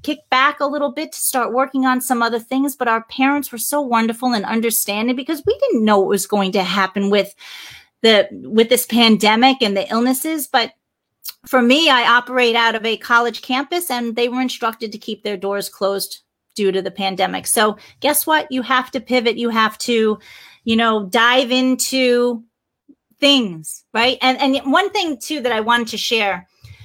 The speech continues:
is the power of, of a positive mindset and the importance of, of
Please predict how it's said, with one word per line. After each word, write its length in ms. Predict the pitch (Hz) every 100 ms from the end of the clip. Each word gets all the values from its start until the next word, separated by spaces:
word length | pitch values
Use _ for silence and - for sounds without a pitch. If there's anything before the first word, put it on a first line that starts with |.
| - _ _ _ _ -
is 420 | 269 269 247 226 226
the 140 | 220 262
power 520 | 226 285 311 311 254
of, 120 | 208 -
of 160 | 220
a 60 | 226
positive 540 | - 254 247 254 -
mindset 680 | 214 214 214 214 208 180 -
and 240 | - 208 202
the 80 | 208
importance 720 | 202 - 277 294 233 220 -
of, 260 | 214 202 196 - _
of 240 | 226 208